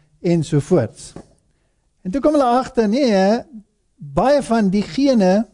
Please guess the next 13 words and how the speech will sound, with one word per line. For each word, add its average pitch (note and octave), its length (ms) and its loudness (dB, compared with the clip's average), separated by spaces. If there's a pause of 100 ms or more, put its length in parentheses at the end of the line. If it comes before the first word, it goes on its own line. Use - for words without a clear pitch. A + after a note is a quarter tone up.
(180)
wat G3 420 -4
teenwoordig G3 600 0
is, F3 200 -2
is E3 140 -6
eintlik G3 440 -4
beheergene. C#3+ 1000 -2 (140)
En F#3+ 120 -12
toe G#3 260 -10 (200)
kom D#4+ 160 -6
hulle C#4 140 0
met A3 180 -2
allerhande F#3+ 540 0
modelle. C3+ 680 0